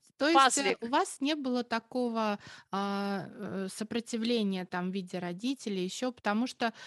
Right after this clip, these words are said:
Speaker 1: вы редкий пример, когда, а, в семье делают благоприятную питательную почву, и взращивается человек, который реализует все свои интересы.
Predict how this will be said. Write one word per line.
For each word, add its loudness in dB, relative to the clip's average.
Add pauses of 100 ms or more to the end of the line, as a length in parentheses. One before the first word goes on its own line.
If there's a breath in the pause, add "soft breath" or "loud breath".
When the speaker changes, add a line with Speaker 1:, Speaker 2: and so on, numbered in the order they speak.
(140 loud breath)
Speaker 1:
вы -2
редкий 2
пример, 0
когда, 2 (460 soft breath)
а, -2
в -12
семье 2
делают 0
благоприятную 0
питательную -2
почву, -2 (280 loud breath)
и 2
взращивается -2
человек, -4
который -2
реализует -2
все -4
свои -8
интересы. -12